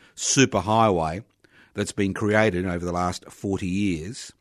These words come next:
by that small section of society that owns the means of production, distribution, exchange and communication. We need to stop and turn round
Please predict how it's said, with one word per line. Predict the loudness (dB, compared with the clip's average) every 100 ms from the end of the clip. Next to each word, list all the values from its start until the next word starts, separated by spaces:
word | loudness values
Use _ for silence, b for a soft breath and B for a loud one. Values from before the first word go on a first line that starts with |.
| _ _ _ _ b b b -4
by | -2
that | -2
small | 0 0 0
section | -4 -4 -6
of |
society | -6 -4 -2
that | -2
owns | -2 -2
the | -2
means | -4 -4
of |
production, | -8 -6 -6 -8 -10
distribution, | -10 -10 -8 -8 -10
exchange | -12 -10 -8 -8 -10
and |
communication. | -12 -10 -10 -10 -10 -10 -12 -18 -20 _ _ _ _ _ b b b b b b
We | -2 0
need | 0 -4
to |
stop | -8 -4 0 0 -2 -20 _ _ _ -12
and | -12 -8
turn | -6 -4 -4
round | -4 -4 -8 -12